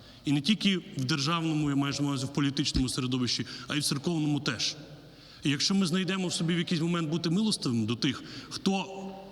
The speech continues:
в якийсь спосіб ще не усвідомив чи не захотів усвідомити істину, то Господь завжди воздасть за це, якщо ми дійсно приймемо свого ближнього,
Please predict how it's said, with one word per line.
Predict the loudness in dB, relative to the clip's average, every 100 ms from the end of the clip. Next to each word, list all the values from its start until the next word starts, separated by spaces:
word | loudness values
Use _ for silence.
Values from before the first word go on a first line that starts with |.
| -18 -4
в |
якийсь | -4 0 2 2
спосіб | 0 -2 0 0
ще | 0 0
не |
усвідомив | 0 0 0 0 0 0
чи | 0
не | 0
захотів | 0 -2 -2 0
усвідомити | 0 0 -2 -2 -2 -4 -8 -10 -18 -2
істину, | 4 4 2 -2 -4 -10 -18 -20 -20 -20 -20 -20 -20 -20 -20 -20 -8
то | -2 0 0 -2 -8 -12 -16 -16 -18 -18 -6
Господь | -4 -2 -2 -2
завжди | -2 0 -2 -2 -8 -16 -16 -8
воздасть | -2 0 0 0 0
за | -2
це, | -2 -4 -8 -16 -20 -20 -20 -8
якщо | -4 0
ми | 0 2
дійсно | 0 0
приймемо | 0 0 2 2
свого | 2 -2 -2 -4 -6 -12 -2
ближнього, | 2 2 2 -2